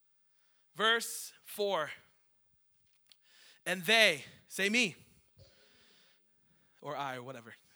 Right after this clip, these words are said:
<laughs> "And they shall rebuild the old ruins. They shall repair the ruined cities, the desolation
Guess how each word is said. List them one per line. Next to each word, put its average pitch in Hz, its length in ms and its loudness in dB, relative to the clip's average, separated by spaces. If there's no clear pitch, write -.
<laughs> 185 60 -18
"And 185 240 -2
they 254 400 4
shall 233 360 2
rebuild 196 840 0
the 165 160 -6
old 190 520 -2
ruins. 147 720 -4
They 254 600 0
shall 185 320 -2
repair 220 680 -2
the 160 140 -6
ruined 190 400 -2
cities, 185 640 -6
the 170 100 -6
desolation 208 1160 -2